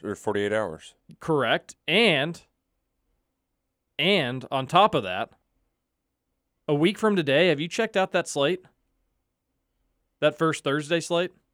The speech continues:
Speaker 1: Ooh, uh, that I've, uh, I know it's good, but I'm not
Speaker 2: You wanna hear it?
Speaker 1: Sure.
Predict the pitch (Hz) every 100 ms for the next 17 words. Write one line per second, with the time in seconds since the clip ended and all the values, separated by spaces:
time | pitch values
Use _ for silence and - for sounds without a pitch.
0 | _ _ _ _ _ - - 139 175 104
1 | 92 113 139 110 101 92 85 85 98 92
2 | 87 85 80 - _ 107 113 165 156 -
3 | 123 170 107 98 87 92 101 95 - 147
4 | 170 151 165 220 - _ - - 220 -